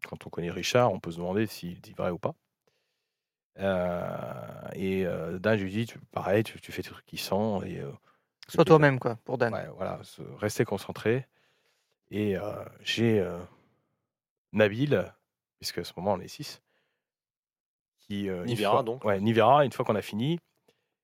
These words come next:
Speaker 1: qui, qui vient me voir, euh, euh, juste après, une fois qu'on a fini, « Ouais, j'espère qu'ils vont gagner, parce que j'aimerais bien quand même jouer une deuxième carte, quand même. »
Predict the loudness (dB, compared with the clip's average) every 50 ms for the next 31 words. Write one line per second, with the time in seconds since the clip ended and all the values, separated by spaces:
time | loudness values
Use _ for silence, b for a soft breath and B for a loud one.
0 | _ _ _ _ _ _ -6 -4 -2 0 0 0 -2 -2 -4 -6 -8 -12 -14 -12
1 | -12 -6 -2 0 0 0 2 4 4 6 6 6 4 2 0 -2 -2 -4 -6 -6
2 | -8 -8 -10 -14 -16 _ _ _ _ _ _ _ _ _ _ _ _ _ _ -12
3 | -10 -8 -6 -4 -4 -4 -6 -6 -6 -8 -8 -10 -10 -12 -12 -12 -12 -10 -10 -10
4 | -10 -12 -12 -10 -10 -8 -8 0 2 4 4 4 4 2 2 2 0 -2 -2 -2
5 | -4 -4 -4 -2 2 2 2 2 2 -2 -6 -10 -12 -12 -12 -10 -6 -4 -2 -4
6 | -4 -6 -10 -18 -18 -16 -14 -10 -8 -8 -8 -6 -6 -6 -6 -6 -6 -8 -10 -10
7 | -10 -8 -6 -6 -4 -4 -6 -8 -10 -10 -10 -8 2 4 4 4 6 6 4 4
8 | 2 0 -4